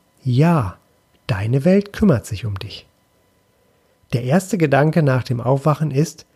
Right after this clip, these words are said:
„Meine Welt kümmert sich um mich.“ Was ein wunderbarer Start in den Tag. Ergänzen kannst du dir das den ganzen Tag über sagen oder es denken,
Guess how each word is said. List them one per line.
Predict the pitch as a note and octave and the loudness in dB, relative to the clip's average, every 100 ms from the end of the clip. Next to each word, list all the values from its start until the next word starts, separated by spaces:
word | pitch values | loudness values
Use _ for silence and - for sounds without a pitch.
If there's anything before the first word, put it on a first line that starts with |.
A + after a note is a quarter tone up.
| _ _ _ - | _ _ _ -10
„Meine | A2 G2+ A2 C#3 | -6 -2 0 2
Welt | D3 F#3+ - | 2 2 0
kümmert | - B3 C#3+ - | -2 0 0 -2
sich | A2 | -6
um | A#2+ G#2 | -6 -6
mich.“ | G#2 - - _ _ _ _ | -8 -10 -18 _ _ _ _
Was | - G#3+ G#3+ | -2 0 0
ein | C3+ A#2 | -2 0
wunderbarer | A2+ D3+ C#3 A2+ A#2 A2+ | 2 4 2 0 -2 -2
Start | - A#2 A2 | -6 -6 -6
in | A2 | -6
den | A2 G#2+ | -6 -8
Tag. | - A2+ G2+ - _ _ _ _ _ _ _ _ - | -10 -10 -12 -16 _ _ _ _ _ _ _ _ -6
Ergänzen | C3+ C#3 F3+ F#3 B3 B3+ | 0 2 2 2 -2 -2
kannst | - C#3 - | 0 0 0
du | C3+ | 0
dir | A#2+ B2 | 2 2
das | A2 | 0
den | - A2 G#2+ | -4 -8 0
ganzen | D3+ F#3+ F#3 G3 | 2 2 2 -2
Tag | - C3 C3 | 0 0 0
über | B2+ A2 | -2 -4
sagen | A2 A2 C3 C#3 C#3+ D3 _ _ _ | -2 0 0 0 0 -4 _ _ _
oder | D#3 F#3+ | 2 2
es | F#3 | 0
denken, | - A2 G#2 A2+ | -2 -2 -2 -6